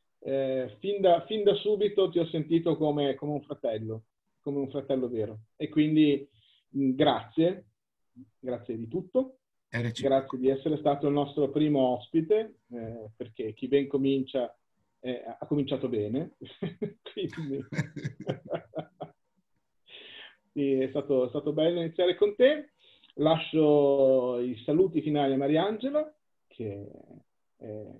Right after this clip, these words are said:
Speaker 1: colonna fondamentale di tutto questo. E quindi parola a te, Mariangela.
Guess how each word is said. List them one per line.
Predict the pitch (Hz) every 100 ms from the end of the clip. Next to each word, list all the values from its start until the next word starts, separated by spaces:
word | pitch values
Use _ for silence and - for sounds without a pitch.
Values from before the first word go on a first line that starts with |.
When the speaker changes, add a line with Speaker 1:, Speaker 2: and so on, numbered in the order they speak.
| _ _ _ _ _ _ _ _
Speaker 1:
colonna | 123 139 147 135 139
fondamentale | 143 135 123 127 131 123 120 120
di | 110
tutto | 127 - -
questo. | 180 202 - 254 254 _ _ _ _ _ _ _ _ _ _ _ _ _ _ -
E | 139
quindi | 135 156 156
parola | 156 156 170
a |
te, | 151 107
Mariangela. | 95 92 101 -